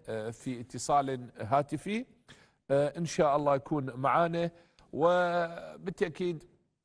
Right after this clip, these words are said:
يعني نتمنى أكيد الموفقية والنجاح للمنتخب الأولمبي العراقي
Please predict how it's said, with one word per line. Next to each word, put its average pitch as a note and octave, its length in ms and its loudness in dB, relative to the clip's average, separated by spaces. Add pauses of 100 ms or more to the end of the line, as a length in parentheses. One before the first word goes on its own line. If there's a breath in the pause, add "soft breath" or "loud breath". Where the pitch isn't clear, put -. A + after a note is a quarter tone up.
يعني D3+ 280 -2
نتمنى D#3 520 -6
أكيد C#3 260 -4
الموفقية C3 540 -6
والنجاح B2 600 -2 (320 soft breath)
للمنتخب C3 640 -2
الأولمبي C3 880 -2
العراقي D#3+ 600 -2